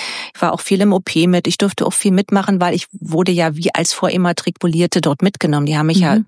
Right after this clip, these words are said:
Speaker 1: super ausgebildet. Ich hab alleine arbeiten dürfen, das kann man sich heute gar nicht mehr vorstellen. Früher durfte man in der D D R als nicht gelernte oder angelernte zukünftige Studentin alles machen.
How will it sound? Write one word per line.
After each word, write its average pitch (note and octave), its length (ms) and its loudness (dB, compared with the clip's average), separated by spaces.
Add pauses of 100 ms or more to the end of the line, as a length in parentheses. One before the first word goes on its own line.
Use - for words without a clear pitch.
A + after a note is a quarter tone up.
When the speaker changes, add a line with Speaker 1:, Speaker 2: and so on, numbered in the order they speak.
(120)
Speaker 1:
super F3+ 340 -2
ausgebildet. E3+ 540 -2
Ich - 100 -6
hab D3+ 140 -4
alleine D#3+ 360 0
arbeiten G3 380 0
dürfen, E3+ 180 0
das D#3 120 -2
kann E3+ 100 0
man E3 100 2
sich D#3+ 120 0
heute D#3+ 120 -2
gar D#3+ 120 -2
nicht E3 100 2
mehr D#3 140 0
vorstellen. F3+ 460 0 (420)
Früher F3 240 -2
durfte F3 260 -2
man F3 240 2 (340)
in F3+ 80 0
der E3+ 120 2
D E3+ 100 0
D F#3 220 2
R E3 300 -2
als E3+ 340 -2
nicht F3+ 420 2
gelernte F3+ 600 2
oder D3 200 0
angelernte F#3 680 0
zukünftige - 480 -2
Studentin F3+ 520 -2
alles F3 320 -2
machen. G#3 320 -2